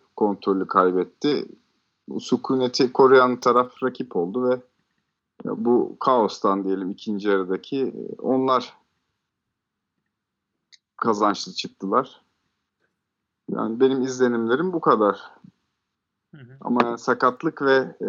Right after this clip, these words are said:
Speaker 1: dediğim gibi bu hakemlerin birkaç tane gerçekten bariz hatalı kararı olmasa bu maç gene geçen seneki gibi kafa kafaya giderdi.
Speaker 2: Evet.
Speaker 1: Gene kaybedebilirler miydi? Evet. Çünkü special team'de ve defansta bir takım bariz hatalar oldu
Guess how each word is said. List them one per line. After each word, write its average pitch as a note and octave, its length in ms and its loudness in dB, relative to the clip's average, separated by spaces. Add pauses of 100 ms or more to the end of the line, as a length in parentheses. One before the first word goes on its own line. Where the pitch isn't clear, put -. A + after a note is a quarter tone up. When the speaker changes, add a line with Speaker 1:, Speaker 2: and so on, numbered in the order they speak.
(300)
Speaker 1:
dediğim B2 240 0
gibi A2+ 120 -2
bu A2 120 -2
hakemlerin A2+ 1200 0
birkaç B2 320 0
tane G#2+ 420 0 (640)
gerçekten G#2 640 -4
bariz G#2+ 320 2
hatalı A#2 400 0
kararı A2+ 420 -2
olmasa B2+ 440 -2
bu A2+ 80 -4
maç B2 260 -4
gene A#2 360 0
geçen A#2+ 300 -2
seneki G#2+ 420 -2
gibi B2 160 -10
kafa C#3 300 -4
kafaya A#2+ 420 0 (840)
giderdi. C3+ 580 0 (300)
Speaker 2:
Evet. C3+ 120 -8
Speaker 1:
Gene C#3 240 -2
kaybedebilirler B2+ 880 0
miydi? F#2 280 -8
Evet. A2+ 400 -6 (500)
Çünkü A#2+ 240 -8
special C#3 440 -4
team'de C3 400 0
ve B2+ 140 2
defansta B2+ 720 -2
bir - 200 -12
takım A#2 320 -4
bariz A2+ 360 -2
hatalar A2 440 -2
oldu A2+ 440 -2